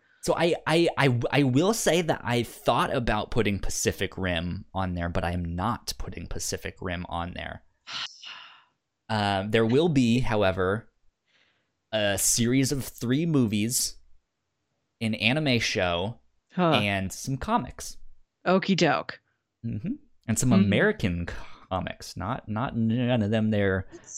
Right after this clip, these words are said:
Speaker 1: mangas, mangas,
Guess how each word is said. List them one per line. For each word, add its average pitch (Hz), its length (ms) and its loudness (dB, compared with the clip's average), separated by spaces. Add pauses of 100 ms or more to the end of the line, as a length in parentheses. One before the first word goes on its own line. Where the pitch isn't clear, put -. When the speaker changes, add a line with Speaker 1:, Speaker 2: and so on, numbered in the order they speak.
(200)
Speaker 1:
mangas, 107 640 0 (1000)
mangas, 107 680 0